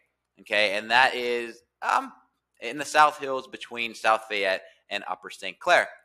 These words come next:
If you'd like to learn more about our programs, what we do, you can visit us at inner strength P G H dot com. That is inner, I N N E R, strength P G H dot com. Um, you can also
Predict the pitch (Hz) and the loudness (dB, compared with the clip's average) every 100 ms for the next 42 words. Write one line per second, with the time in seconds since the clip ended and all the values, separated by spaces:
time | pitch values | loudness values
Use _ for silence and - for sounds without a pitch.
0 | _ _ 120 117 123 - 127 120 113 117 | _ _ -10 -4 -4 -4 -10 -8 -8 -6
1 | 123 120 101 110 113 110 110 - - _ | -2 0 0 2 6 6 4 0 -14 _
2 | _ _ _ - 110 - 208 190 190 180 | _ _ _ -2 -2 2 0 2 2 2
3 | 143 147 135 131 147 151 139 127 131 110 | 0 -4 -4 -6 -8 -8 -8 -10 -12 -10
4 | 127 113 120 117 - 113 104 - _ _ | -10 -4 -4 -4 -2 0 0 -4 _ _
5 | _ 131 151 147 - - 139 139 143 - | _ -6 -4 -6 -8 -4 -2 -4 -10 -20
6 | _ _ _ - 139 139 127 131 127 127 | _ _ _ -16 -14 -12 -10 -6 -4 -4
7 | 127 - - _ 101 110 - - 120 143 | -8 -16 -18 _ -4 -2 -2 -4 -2 -2
8 | 202 _ - 113 113 - 117 123 123 - | -6 _ -4 -4 -4 -10 -12 -10 -8 -6
9 | 104 107 110 - 104 107 101 101 104 101 | -2 -2 -4 -6 -8 -6 -6 -6 -8 -12
10 | 107 92 101 104 - - 110 104 - _ | -10 -4 -2 -2 -6 -10 -8 -8 -10 _
11 | - 104 - 98 92 87 - _ _ _ | -20 -18 -12 -8 -8 -10 -16 _ _ _
12 | 101 - - 165 165 165 - _ _ _ | -4 -2 2 4 4 0 -20 _ _ _
13 | _ _ _ _ - 113 110 104 113 131 | _ _ _ _ -2 4 4 2 -6 -2
14 | 135 165 - 151 143 | 0 0 2 2 2